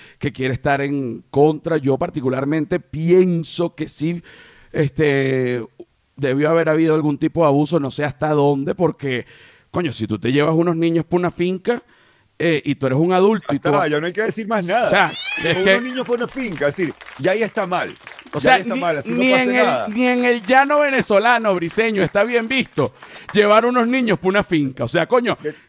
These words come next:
Speaker 1: nadie que, eh, bajo su sano juicio, que no quiera que, que, que lo,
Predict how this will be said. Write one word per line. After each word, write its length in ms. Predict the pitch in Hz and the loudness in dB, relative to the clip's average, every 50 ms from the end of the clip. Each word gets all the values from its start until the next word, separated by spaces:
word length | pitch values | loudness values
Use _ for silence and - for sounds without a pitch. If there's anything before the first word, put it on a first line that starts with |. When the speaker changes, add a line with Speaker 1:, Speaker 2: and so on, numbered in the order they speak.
| _ | _
Speaker 1:
nadie 720 | - - 247 269 277 302 311 311 311 285 254 214 190 165 - - - - - - | -2 0 4 4 6 6 4 4 0 -2 0 0 -2 -2 -4 -8 -12 -12 -8 -6
que, 160 | 214 - - | -6 -6 -2
eh, 140 | - 208 - - 196 | -2 -4 -4 -4 -8
bajo 380 | 175 156 202 202 185 196 185 | -4 0 0 2 2 0 0
su 120 | - 196 180 | 0 0 0
sano 320 | 170 220 233 254 269 254 | 2 2 2 2 2 2
juicio, 460 | 240 269 285 269 - - 160 - - | 2 2 0 -2 -2 -4 -4 -4 -4
que 160 | - 190 190 | -2 -4 -2
no 180 | 190 202 226 - | 0 -2 -2 -4
quiera 460 | - 214 240 240 240 233 214 165 - | -4 -2 2 4 4 2 2 -2 -8
que, 300 | - - 175 170 - - | -10 -8 -8 -8 -8 -6
que, 180 | - 175 170 170 | -6 -4 -4 -4
que 240 | - _ - 165 160 | -6 _ -6 -4 -2
lo, 260 | 160 156 151 147 | 0 0 0 0